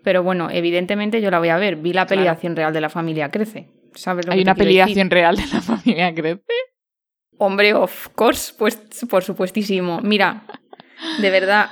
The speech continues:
Speaker 1: qué mal lo pasé hasta que conseguí encontrarla. O sea, fueron meses de búsqueda, porque evidentemente esa peli no llegó a España. Meses de búsqueda hasta que por fin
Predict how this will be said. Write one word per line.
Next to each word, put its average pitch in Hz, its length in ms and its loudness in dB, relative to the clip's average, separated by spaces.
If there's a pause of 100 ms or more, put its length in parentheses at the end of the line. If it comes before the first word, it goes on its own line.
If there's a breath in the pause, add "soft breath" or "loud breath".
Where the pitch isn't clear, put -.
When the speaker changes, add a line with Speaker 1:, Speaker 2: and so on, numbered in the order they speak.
(120)
Speaker 1:
qué 226 100 2
mal 233 220 4
lo 269 100 2
pasé 214 300 2
hasta 254 200 2
que 214 120 0
conseguí 196 320 0
encontrarla. 208 500 2
O - 20 2
sea, 190 160 -2
fueron 214 320 0
meses 214 240 0
de 220 100 2
búsqueda, 208 460 0
porque 196 220 0
evidentemente 180 540 0
esa 185 180 0
peli 190 180 2
no 160 120 -2
llegó 160 200 0
a 160 40 0
España. 175 580 -2 (160)
Meses 214 380 2
de 220 100 2
búsqueda 214 380 0
hasta 226 220 0
que 185 120 0
por 175 180 0
fin 202 440 -2